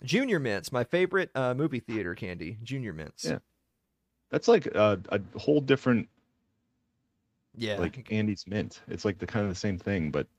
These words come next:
Speaker 1: Yeah. Okay.
Speaker 2: And
Speaker 1: Uh, Ring Pops.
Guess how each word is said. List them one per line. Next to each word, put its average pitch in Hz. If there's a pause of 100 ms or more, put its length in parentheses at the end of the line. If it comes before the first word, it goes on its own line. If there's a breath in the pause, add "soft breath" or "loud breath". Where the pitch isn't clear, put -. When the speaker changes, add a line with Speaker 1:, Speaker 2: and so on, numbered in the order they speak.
(260)
Speaker 1:
Yeah. 92 (500)
Okay. - (400 loud breath)
Speaker 2:
And -
Speaker 1:
Uh, 139
Ring 220
Pops. -